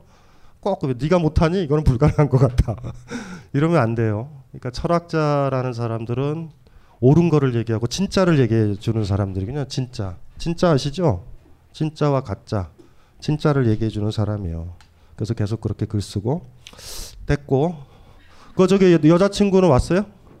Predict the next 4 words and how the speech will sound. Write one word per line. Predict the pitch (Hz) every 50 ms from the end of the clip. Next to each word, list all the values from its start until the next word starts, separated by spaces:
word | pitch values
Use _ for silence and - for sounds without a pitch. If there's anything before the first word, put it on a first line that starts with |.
| _ _ _ _ _ _ _ _ _ _ _ _ - - - _ _ _ _ _ _ _ -
여-, | 139 143 120 117 135
여-, | 143 156 - - - _ -
뒤에 | - 151 156 156
있어요? | 143 - - 165 185 214